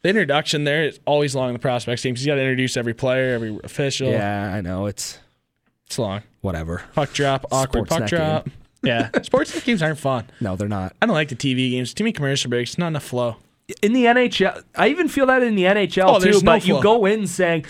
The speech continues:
Speaker 2: "Oh, there's always three commercial breaks a period," you know. The O H L, one commercial break is good. Like, I love it.
Speaker 1: Oh.
Speaker 2: Midway through the period,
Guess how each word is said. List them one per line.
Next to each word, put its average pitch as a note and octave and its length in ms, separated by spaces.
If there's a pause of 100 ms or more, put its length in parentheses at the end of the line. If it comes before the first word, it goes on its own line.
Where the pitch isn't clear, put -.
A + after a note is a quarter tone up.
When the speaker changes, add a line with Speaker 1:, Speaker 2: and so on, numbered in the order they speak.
(140)
Speaker 2:
"Oh, D3 180
there's A#2+ 160
always B2 320
three D3 180
commercial C3 440
breaks C3+ 240
a D#3 40
period," B2+ 840
you B2+ 100
know. A#2 120 (640)
The E3+ 100
O F#3 100
H E3+ 220
L, F#3 220
one F#3 280
commercial F3+ 380
break G#3+ 340
is C#3+ 200
good. A#2 540
Like, A#2 380
I B2+ 100
love C#3 320
it. - 280 (120)
Speaker 1:
Oh. G3+ 120
Speaker 2:
Midway G#3+ 460
through G3+ 340
the F3+ 60
period, F3+ 600